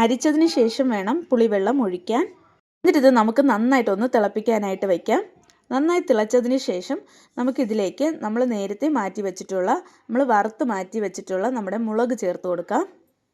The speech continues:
ഫ്ലെയിം മീഡിയം ഫ്ലെയിമിലാക്കിയതിന് ശേഷം ചേർക്കാവുന്നതാണ്. കാന്താരി മുളക് ചേർത്ത് നന്നായിട്ട് മിക്സ് ചെയ്ത് കൊടുക്കാം. എല്ലാം ചേർത്ത് നന്നായി മിക്സ് ചെയ്തതിന് ശേഷം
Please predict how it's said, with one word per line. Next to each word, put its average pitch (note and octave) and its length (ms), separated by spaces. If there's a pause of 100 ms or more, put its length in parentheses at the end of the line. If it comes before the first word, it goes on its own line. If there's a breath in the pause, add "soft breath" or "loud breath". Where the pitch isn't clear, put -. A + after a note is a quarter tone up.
ഫ്ലെയിം B3+ 300 (280)
മീഡിയം C#4+ 340
ഫ്ലെയിമിലാക്കിയതിന് B3+ 880
ശേഷം A3 300 (120)
ചേർക്കാവുന്നതാണ്. G#3+ 840 (1120)
കാന്താരി C4 460
മുളക് A#3+ 260 (120)
ചേർത്ത് C4 280 (120)
നന്നായിട്ട് G#3+ 600
മിക്സ് G3+ 240
ചെയ്ത് G#3+ 220
കൊടുക്കാം. G3 360 (1400)
എല്ലാം E4 300
ചേർത്ത് A3 260 (120)
നന്നായി A3+ 440
മിക്സ് - 260
ചെയ്തതിന് A3+ 460
ശേഷം A3 300